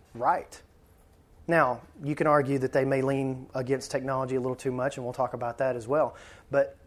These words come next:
if we look to them as kind of an example of how to implement,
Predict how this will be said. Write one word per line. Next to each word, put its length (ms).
if 140
we 100
look 240
to 140
them 440
as 200
kind 200
of 60
an 100
example 460
of 80
how 140
to 180
implement, 720